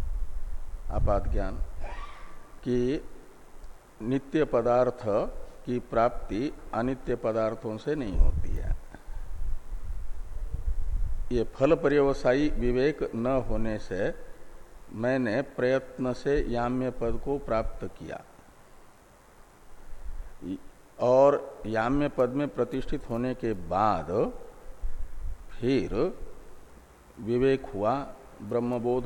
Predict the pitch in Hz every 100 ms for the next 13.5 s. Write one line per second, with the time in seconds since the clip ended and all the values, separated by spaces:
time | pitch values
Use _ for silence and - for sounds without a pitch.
0 | - - 202 247 - - - - - -
1 | 151 113 87 76 71 - - - - -
2 | - - - - - - - - - -
3 | 117 113 123 120 - - 104 123 151 113
4 | 120 120 - 101 87 85 123 - - -
5 | - - - - - - - - - 117
6 | 101 139 147 - - - 110 120 113 139
7 | 139 123 127 175 - - - - - -
8 | - - - 120 135 151 - 127 - -
9 | - - - - - - - - - -
10 | - - - - - - - - - -
11 | - - 120 127 131 127 123 139 143 143
12 | 139 - - 156 - - - 143 - -
13 | 139 147 156 - -